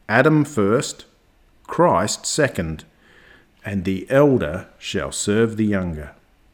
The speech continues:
For Christ, the younger in point of appearance on the scene, is to have dominion, and the old man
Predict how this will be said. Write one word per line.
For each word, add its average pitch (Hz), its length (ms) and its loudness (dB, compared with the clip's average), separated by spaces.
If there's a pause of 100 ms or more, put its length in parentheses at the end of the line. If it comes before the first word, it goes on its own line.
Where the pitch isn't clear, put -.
(680)
For - 220 -4
Christ, 113 800 -2 (500)
the 90 100 -2
younger 95 520 0
in 87 160 -4
point 104 300 -2
of 85 100 -8
appearance 98 580 -2
on 92 140 -2
the 82 100 -6
scene, 113 640 -2
is 139 220 2
to 143 80 -2
have 131 280 2
dominion, 131 500 4
and 110 220 4
the 120 200 4 (100)
old 156 420 6
man 160 440 -4